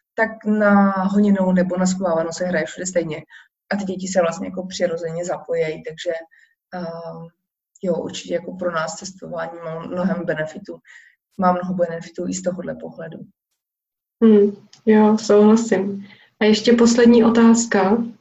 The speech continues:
Speaker 2: Co bys doporučila rodinám, které uvažují o pře-, přestěhování do zahraničí?
Speaker 1: Eh, zkusit to,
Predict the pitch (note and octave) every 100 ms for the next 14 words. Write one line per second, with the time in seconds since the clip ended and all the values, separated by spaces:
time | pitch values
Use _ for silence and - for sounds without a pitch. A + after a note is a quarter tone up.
0 | - A3+ G#3+ A3 A3 A3 A3+ A3+ - A#3+
1 | A#3 A3+ G#3+ G#3+ G#3+ A3+ A3 G#3+ A3 G#3+
2 | G#3 G#3+ A3+ A3 A3 G#3+ G#3+ A3 G3+ G3+
3 | G3+ G3 G3+ A3 G#3+ G#3+ G#3+ A3 G#3 G#3+
4 | G#3+ G3 F#3+ F#3+ - F3+ _ _ _ _
5 | _ _ _ _ _ _ _ _ _ _
6 | _ _ _ _ _ _ _ _ _ A3
7 | A3 G#3 G3+ G3+ G3+ - - A#3 C4+ -
8 | G4+ A#3+